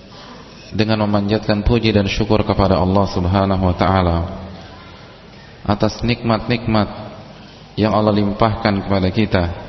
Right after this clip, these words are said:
Nikmat yang tidak mungkin kita bisa hitung atau kita kalkulasikan. Jazakallahu khair. Sebagaimana yang difirmankan oleh Allah Subhanahu wa taala,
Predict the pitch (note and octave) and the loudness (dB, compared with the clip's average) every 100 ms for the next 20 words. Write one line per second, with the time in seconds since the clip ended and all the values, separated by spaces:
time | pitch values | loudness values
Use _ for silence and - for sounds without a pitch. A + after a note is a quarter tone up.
0 | - - - - - - - - - - | -18 -18 -18 -18 -20 -20 -20 -20 -20 -20
1 | - A#2+ - A#2 A2+ G#2+ A2 G2+ G#2 G#2 | -4 -4 0 0 0 0 0 2 0 -2
2 | G#2+ G#2+ G#2 G2+ G2 G2+ G2 A2+ - G#2 | -2 -2 0 0 0 0 0 0 0 0
3 | G2 G2 F#2+ G2+ G2 F#2+ F#2+ F#2+ F#2 F2 | 0 0 0 0 0 2 0 2 0 0
4 | A2 G2+ F#2 E2+ E2+ - - - - - | 0 0 -2 -2 -8 -14 -18 -20 -20 -20
5 | - - - - - - F#2 F2+ F2 F2 | -20 -20 -20 -20 -20 -10 -6 -4 -4 -6
6 | - F#2+ - - - - - - - - | -8 -10 -12 -12 -12 -10 -10 -12 -12 -8
7 | A3 G#2 G2+ G#2 G#2+ A2+ A2+ G#2+ G2+ - | -6 -2 0 0 0 0 0 0 -2 -2
8 | G2 G#2+ A2 G#2+ G2 F#2 G2 G#2 G2 G2 | 0 0 0 0 2 2 2 2 0 0
9 | F#2+ F#2 F2+ F2 F#2+ F#2 F2 | 0 2 0 0 2 2 0